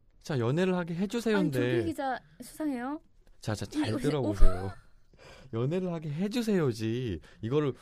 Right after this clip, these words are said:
Speaker 1: 우리가 문자로 어떻게 고백을 해야 돼? 여기까지가 아니라니까요. 이-, 이분은 일단 방법적으로 어떻게 접근해야 되는지, 그리고 그게 소문이 안 나게, 사내니까. 그리고 나서는 사실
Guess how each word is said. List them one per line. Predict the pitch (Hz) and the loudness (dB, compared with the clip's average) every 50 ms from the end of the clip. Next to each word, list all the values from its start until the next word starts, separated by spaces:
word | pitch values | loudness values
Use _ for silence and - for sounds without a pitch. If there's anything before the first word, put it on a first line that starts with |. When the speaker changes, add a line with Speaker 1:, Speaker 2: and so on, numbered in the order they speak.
| - - | -12 -10
Speaker 1:
우리가 | 120 123 135 139 123 | -6 -4 -4 -4 -4
문자로 | 104 110 117 127 135 165 160 139 | -6 -6 -6 -6 -4 -4 -4 -4
어떻게 | 107 - - - 151 | -6 -6 -6 -6 -6
고백을 | 135 - 110 107 107 160 170 180 180 | -6 -6 -6 -4 -2 0 0 0 0
해야 | 170 156 | -2 -2
돼? | 131 95 - | -4 -6 -8
여기까지가 | - 92 90 104 139 147 - 180 180 175 - - 90 90 | -8 -8 -8 -8 -8 -6 -2 -2 -4 -2 -4 -10 -8 -8
아니라니까요. | 92 98 110 113 104 101 - 85 90 | -6 -6 -4 -6 -6 -6 -8 -8 -8
이-, | 92 104 117 123 | -6 -6 -6 -6
이분은 | 127 127 143 160 156 | -6 -6 -6 -6 -6
일단 | 143 135 - 135 - | -6 -8 -10 -10 -10
방법적으로 | - - 110 120 131 151 170 170 - - 151 139 120 123 127 143 135 95 - - - - - - - - - - - - - - - - - - - - - - - - - - - - - - - - - | -10 -8 -6 -4 -2 0 -2 -2 -2 -2 -2 -2 0 -2 -2 -2 -2 -4 -6 -8 -18 -20 -20 -20 -8 -2 -2 0 0 -2 -6 -6 -10 -14 -14 -18 -18 -20 -20 -20 -20 -20 -20 -20 -20 -20 -18 -20 -20 -10 -6
어떻게 | 107 131 135 - 185 185 - 175 | -6 -4 -2 -2 -4 -2 -4 -6
접근해야 | - 127 117 - - 196 214 202 190 175 151 131 | -4 -6 -8 -6 -2 0 2 4 4 4 4 2
되는지, | 120 107 104 95 90 82 - 82 78 - - - - - - _ - - - - - _ _ _ _ _ | 0 -2 -2 -4 -6 -6 -8 -10 -10 -12 -14 -20 -20 -20 -20 _ -20 -20 -20 -20 -20 _ _ _ _ _
그리고 | - - 135 135 156 160 | -8 -6 -4 -4 -4 -4
그게 | 156 - 139 135 147 156 160 156 - - - - | -6 -6 -6 -2 0 -2 -2 -2 -6 -18 -20 -14
소문이 | - - 170 180 185 175 147 | -8 -6 -4 -2 -2 -2 -2
안 | 98 87 92 | -2 -2 -2
나게, | 101 95 90 92 | -4 -4 -6 -8
사내니까. | - - 170 196 208 214 180 117 82 - - - - - _ _ _ _ _ _ _ - - - _ _ - - - - - - - - | -10 -6 -4 -2 -2 -2 -2 -2 -4 -8 -12 -18 -18 -20 _ _ _ _ _ _ _ -20 -20 -20 _ _ -20 -20 -20 -20 -20 -20 -18 -6
그리고 | - 170 196 208 | -2 0 0 2
나서는 | 175 117 104 101 131 139 143 | 2 0 0 -2 -4 -4 -6
사실 | 135 147 156 156 147 165 151 120 | -6 -6 -8 -6 -6 -6 -6 -6